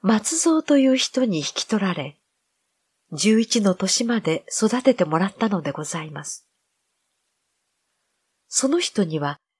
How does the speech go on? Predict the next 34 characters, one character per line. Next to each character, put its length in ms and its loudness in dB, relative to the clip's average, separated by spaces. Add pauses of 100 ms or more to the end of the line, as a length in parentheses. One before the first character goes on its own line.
(120)
妻 340 2
も 140 -4
な 220 -4
く、 340 -8 (460)
左 240 -2
官 340 0
の 220 4 (320)
手 100 0
間 160 4
取 220 0
り 40 -2
な 140 0
ど 140 -6
を 80 -6
し 200 -4
て、 220 -6 (840)
ず 200 2
い 120 0
ぶ 180 2
ん 320 -8 (100)
貧 140 4
し 440 0
い 40 -2
暮 160 0
ら 60 -2
し 160 -4
で 80 2
ご 100 0
ざ 160 2
い 80 0
ま 140 0
し 120 -4
た 140 -8
が、 240 -12